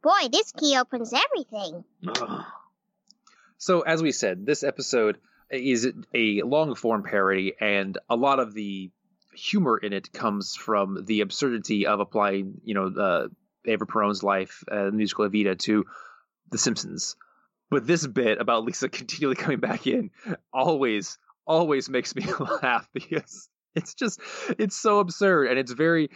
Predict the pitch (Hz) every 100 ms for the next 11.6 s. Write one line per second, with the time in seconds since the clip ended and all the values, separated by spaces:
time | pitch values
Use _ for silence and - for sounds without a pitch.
0 | - - 170 151 135 139 131 117 - 131
1 | 110 117 - 123 110 117 117 123 - 139
2 | 131 104 110 - 104 107 120 117 113 -
3 | 104 95 98 - 98 - 101 95 92 107
4 | - 135 120 113 - - 202 175 170 -
5 | 202 165 156 127 147 139 127 107 95 101
6 | 98 92 107 113 120 - _ _ _ -
7 | 151 - - 175 147 143 120 127 117 110
8 | 113 107 113 _ - 117 147 131 127 117
9 | 113 107 - 110 107 110 107 98 92 95
10 | 95 95 98 - 78 - _ - 110 -
11 | 113 104 107 107 101 104